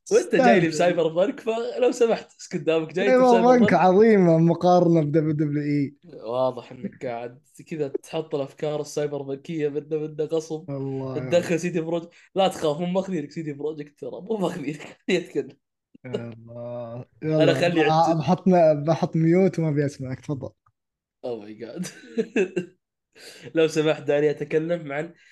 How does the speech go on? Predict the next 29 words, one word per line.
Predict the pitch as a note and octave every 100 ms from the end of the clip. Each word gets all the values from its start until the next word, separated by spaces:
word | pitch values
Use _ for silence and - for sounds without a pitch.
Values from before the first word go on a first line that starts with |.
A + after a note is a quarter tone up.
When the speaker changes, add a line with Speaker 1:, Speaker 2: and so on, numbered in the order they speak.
| _
Speaker 1:
في | - B3+
ناس | B3+ A3+ E3
عاد | E3 D#3+
محبين | D#3 D#3 F3+ C#3
يعني، | A#2 A2+
لا، | A#2+ C#3+
لا، | E3+
لا | F3+
تغلط | F#3 D3+ A#2
رجاء. | A#2+ A#2+ G#2+ A2 - - _ -
أنا | F3 C4
مو | D#4+ C#4
من | G#3+ F3+
Speaker 2:
أوكي، | F#3+
ما | E3
قلنا | A3
Speaker 1:
الفانز | G3+ D#3+
اللي | C#3+
Speaker 2:
شيء، | -
Speaker 1:
يجي. | D3
Speaker 2:
بس | - - - _ _ _ -
تفضل. | A#3+ C3+ A#2 _
Speaker 1:
شوف، | D3 C#3
أنا، | B2 C3+ C3 -
أنا | D3+
مش | G#3+ F#3+
الفانز، | D3+ E3+ D3+
الفانز، | B2+ C3+ D3 D#3 - _ _ _ -
لكن | F#3+ G3 G3+ G#3